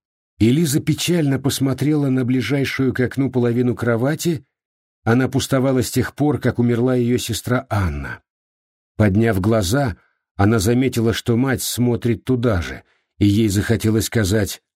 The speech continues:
«Вы еще вспоминаете ее? Вам по-прежнему иногда кажется,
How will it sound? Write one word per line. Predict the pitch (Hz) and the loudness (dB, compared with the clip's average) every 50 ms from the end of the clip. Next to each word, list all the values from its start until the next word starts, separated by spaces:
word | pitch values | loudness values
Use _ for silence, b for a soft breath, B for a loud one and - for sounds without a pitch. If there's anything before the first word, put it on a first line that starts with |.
| _ _ _ _ _ _ _ _ _ - | _ _ _ _ _ _ _ _ _ 0
«Вы | 92 82 95 110 110 | 2 4 4 4 4
еще | 110 101 - - - 120 107 | 2 0 0 -2 0 0 0
вспоминаете | - - - 123 113 113 113 123 147 156 147 123 90 - - 95 | -2 -2 -2 0 0 2 2 0 0 0 0 0 -2 -2 -2 0
ее? | 90 82 76 71 69 65 - - _ _ _ _ _ - | 0 0 -2 -4 -8 -10 -14 -18 _ _ _ _ _ -2
Вам | 98 92 113 110 104 90 | 2 2 4 4 2 2
по-прежнему | 117 107 95 - 127 135 131 113 87 117 120 120 - - | 0 0 0 2 2 2 2 2 2 2 2 0 0 0
иногда | 123 113 113 113 104 101 120 117 | 0 0 0 0 0 0 -2 -2
кажется, | - - - 139 147 110 104 98 - - - - 85 B | -2 -2 -2 -2 0 0 0 -2 -2 -2 -4 -4 -4 B